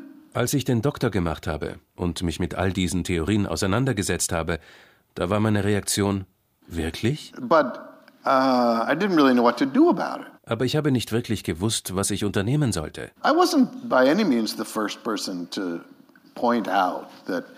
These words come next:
Speaker 2: economic models were getting less and less realistic.
Speaker 1: Ich war auf jeden Fall nicht die erste Person, die darauf hingewiesen hat, dass die ökonomischen Modelle immer weniger realistisch wurden.
Speaker 2: That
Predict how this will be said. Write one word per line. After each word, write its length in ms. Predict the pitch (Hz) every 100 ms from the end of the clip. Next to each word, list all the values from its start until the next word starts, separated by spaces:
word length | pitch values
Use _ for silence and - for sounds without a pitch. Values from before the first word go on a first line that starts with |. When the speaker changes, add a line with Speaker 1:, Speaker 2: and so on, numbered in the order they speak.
| - - -
Speaker 2:
economic 500 | 110 107 101 95 104
models 380 | 98 95 92
were 100 | 107
getting 320 | 90 92 90 87
less 240 | 92 -
and 100 | 95
less 220 | 87 82
realistic. 680 | 92 87 82 85 - 104 -
Speaker 1:
Ich 180 | - 110
war 180 | 127 131
auf 100 | 123
jeden 220 | 131 139
Fall 180 | 127 123
nicht 220 | 117 120
die 140 | 107 90
erste 280 | 127 - 110
Person, 460 | 90 80 92 101
die 80 | 90
darauf 300 | 85 80 80
hingewiesen 580 | 101 104 90 95 101 90
hat, 180 | 101 - - _
dass 160 | 98 101
die 120 | 104
ökonomischen 640 | 101 - 98 107 107 - 101
Modelle 400 | 95 101 101 101
immer 380 | 113 107 98
weniger 420 | 95 101 98 98 90
realistisch 560 | 98 98 131 131 101
wurden. 380 | 87 78 55 - _
Speaker 2:
That 200 | 123 135